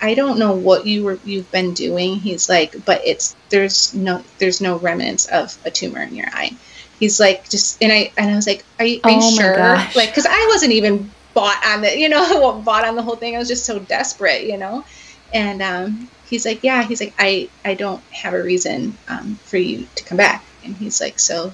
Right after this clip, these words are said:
Speaker 1: just keep doing what you're doing." I was
Speaker 2: Oh,
Speaker 1: like,
Speaker 2: honey, holy cow.
Speaker 1: "Okay."
Speaker 2: Oh.
Speaker 1: <laughs> Yeah. Yeah. It's just, it even still gives me goosebumps this day because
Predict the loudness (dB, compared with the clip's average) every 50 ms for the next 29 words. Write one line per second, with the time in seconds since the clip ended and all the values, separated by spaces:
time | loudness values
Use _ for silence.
0 | -10 -8 -8 -8 -8 -8 -12 -8 -6 -6 -6 -4 -4 -4 -4 -2 -2 0 0 0
1 | -2 -2 -4 -2 2 4 4 4 2 0 -2 -2 0 0 0 0 0 -2 -2 -2
2 | -2 -2 -2 -2 -4 -4 -2 0 2 4 6 6 6 6 4 4 4 6 4 4
3 | 6 6 4 4 6 6 6 6 8 8 8 6 8 6 6 6 6 6 4 4
4 | 2 2 0 -4 -6 -6 -6 -10 -20 -20 -8 -2 2 4 4 4 4 4 4 4
5 | 4 4 2 0 0 0 -2 -2 -2 -2 -2 -2 -2 -2 -2 -2 -2 -2 -2 -2
6 | -4 -4 -4 -6 -6 -6 -6 -6 -6 -6 -6 -8 -6 -6 -6 -6 -6 -6 -6 -4
7 | -2 -2 -2 -2 -2 -4 -8 -8 -6 -6 -4 -4 -4 -6 -6 -8 -10